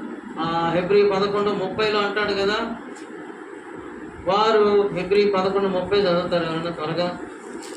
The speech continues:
హెబ్రీలకు రాసిన పత్రిక. వీరుల పట్టికలో వీరు కూడా ప్రస్తావించబడ్డారు. కారణం ఏంటంటే విశ్వాసం కీలక-, కీలకంగా ఉంది దాంట్లో.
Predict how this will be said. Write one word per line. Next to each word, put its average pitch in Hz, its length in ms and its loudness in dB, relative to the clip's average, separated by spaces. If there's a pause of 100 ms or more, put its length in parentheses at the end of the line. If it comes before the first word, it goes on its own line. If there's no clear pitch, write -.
(580)
హెబ్రీలకు 175 380 2
రాసిన 170 200 2
పత్రిక. 165 400 0 (280)
వీరుల 233 440 4
పట్టికలో 208 680 2 (640)
వీరు 226 240 2
కూడా 233 200 4
ప్రస్తావించబడ్డారు. 214 960 0
కారణం 220 460 2
ఏంటంటే 226 400 2
విశ్వాసం 247 680 4
కీలక-, 226 520 0
కీలకంగా 208 560 0
ఉంది 190 180 2
దాంట్లో. 156 460 0